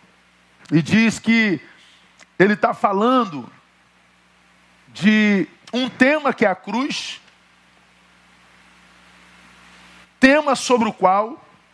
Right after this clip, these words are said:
há duas perspectivas. Por que que duas perspectivas? Porque dois analisadores, dois diagnósticos. Um,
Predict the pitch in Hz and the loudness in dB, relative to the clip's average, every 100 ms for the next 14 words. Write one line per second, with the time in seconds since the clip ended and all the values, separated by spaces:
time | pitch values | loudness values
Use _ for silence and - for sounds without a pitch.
0 | _ _ _ _ _ - 165 175 135 285 | _ _ _ _ _ -2 0 0 -2 -2
1 | 247 233 226 - 233 - 220 226 117 85 | -2 -2 -2 -2 -4 -4 -2 0 0 -8
2 | - - _ _ _ _ _ _ _ _ | -18 -20 _ _ _ _ _ _ _ _
3 | _ _ _ _ _ _ _ _ _ _ | _ _ _ _ _ _ _ _ _ _
4 | _ _ _ - - - - _ 269 262 | _ _ _ -20 -20 -20 -20 _ 0 2
5 | 302 - 277 269 220 - _ _ - 127 | 2 0 0 0 -2 -10 _ _ -20 -4
6 | 247 277 240 - 220 208 - 208 - - | 0 0 0 -2 -2 -2 -2 -4 -4 -8
7 | 208 139 127 - 165 220 156 214 269 202 | -6 -6 -8 -10 -2 -2 0 -2 0 0
8 | 233 226 220 196 220 175 208 135 101 - | 0 -2 -2 -2 -2 0 -4 -4 -10 -18
9 | - _ _ _ _ _ _ _ _ _ | -20 _ _ _ _ _ _ _ _ _
10 | _ _ _ _ _ _ _ _ - 127 | _ _ _ _ _ _ _ _ -20 0
11 | 226 269 190 240 214 220 226 202 - - | 2 2 2 0 -2 -2 -2 -2 -8 -18
12 | - - - - - _ _ _ _ _ | -20 -20 -20 -20 -20 _ _ _ _ _
13 | _ _ _ _ _ _ _ _ _ _ | _ _ _ _ _ _ _ _ _ _
14 | _ 247 330 349 | _ 2 2 0